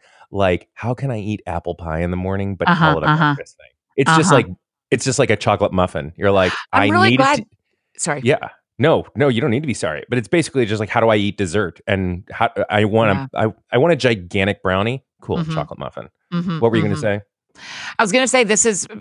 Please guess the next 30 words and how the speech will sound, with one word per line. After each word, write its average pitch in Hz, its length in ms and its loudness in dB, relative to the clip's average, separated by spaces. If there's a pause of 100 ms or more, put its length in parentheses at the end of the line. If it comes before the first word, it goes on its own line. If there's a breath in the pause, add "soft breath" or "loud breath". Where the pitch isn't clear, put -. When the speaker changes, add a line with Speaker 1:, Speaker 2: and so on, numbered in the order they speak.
Speaker 2:
a 190 100 4
very 196 600 0
timely 190 480 0
conversation 175 560 0
for 175 80 -10
me 180 120 0
because 175 240 -2
I 170 100 2
have 190 300 0
a 202 40 0
bag 165 280 2
of 156 100 -6
apples 160 640 0 (400 loud breath)
that 190 160 4
are 180 100 6
about 180 420 4
to 185 80 -6
turn 170 500 2
and 190 200 0
I 175 60 4
need 180 260 -2
to 180 60 -2
do 160 160 -4
Speaker 1:
<gasps> - 0 -
Speaker 2:
something 165 560 -4
with 202 160 -6
them. 226 200 -2
So 185 220 -2
I 170 200 2
will 170 460 0